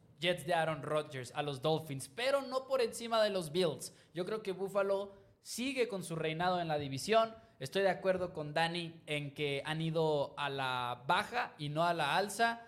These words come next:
pero creo que ese colchón todavía existía. Los Bills son el segundo equipo con ofensiva en cuestión de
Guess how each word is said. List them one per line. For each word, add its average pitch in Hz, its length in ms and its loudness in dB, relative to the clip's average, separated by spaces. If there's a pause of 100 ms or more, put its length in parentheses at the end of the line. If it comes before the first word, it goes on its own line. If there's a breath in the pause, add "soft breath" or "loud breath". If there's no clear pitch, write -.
(220 loud breath)
pero 180 160 0
creo 175 180 2
que 190 100 -4
ese 196 160 -2
colchón 170 420 -4
todavía 175 300 2
existía. 160 500 -2
Los 135 180 -6
Bills 165 220 -2
son 175 120 -2
el 156 80 -4
segundo 180 400 -4
equipo 175 440 -6
con 139 240 -6
ofensiva 147 640 -4
en 135 260 -8
cuestión 160 380 -6
de 160 420 -2